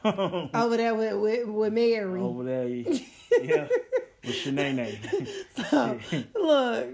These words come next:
Speaker 2: so I, I don't know, but those are some of the things I, I'm sure was in,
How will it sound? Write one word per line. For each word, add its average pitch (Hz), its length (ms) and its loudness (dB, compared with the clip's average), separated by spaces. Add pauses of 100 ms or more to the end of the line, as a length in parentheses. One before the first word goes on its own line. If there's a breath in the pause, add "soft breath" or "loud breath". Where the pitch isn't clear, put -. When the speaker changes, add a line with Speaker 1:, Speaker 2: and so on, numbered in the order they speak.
(200)
Speaker 2:
so 254 80 0
I, 220 540 2
I - 20 0
don't 226 180 0
know, 208 420 -4
but 202 440 -4 (400 soft breath)
those 262 440 2
are - 40 -18
some 233 240 0
of 214 40 0
the 208 60 0
things 208 380 -2
I, 202 380 0
I'm 220 180 -2
sure 208 680 0
was 190 220 -2
in, 202 280 -2